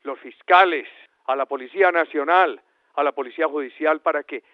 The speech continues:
avancemos en la incautación de bienes mal habidos para poder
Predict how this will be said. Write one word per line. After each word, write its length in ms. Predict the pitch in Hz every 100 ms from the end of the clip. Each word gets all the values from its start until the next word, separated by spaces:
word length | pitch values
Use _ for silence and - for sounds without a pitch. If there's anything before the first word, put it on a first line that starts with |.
| _
avancemos 1000 | 151 160 147 143 139 - 233 240 247 226 - _ _ _ _ _ -
en 180 | 156 147
la 120 | 147
incautación 720 | 147 151 143 143 139 170 175
de 100 | 180
bienes 300 | 180 180 180
mal 180 | 175 185
habidos 480 | 180 180 196 202 190
para 240 | 156 135
poder 460 | 127 131 143 170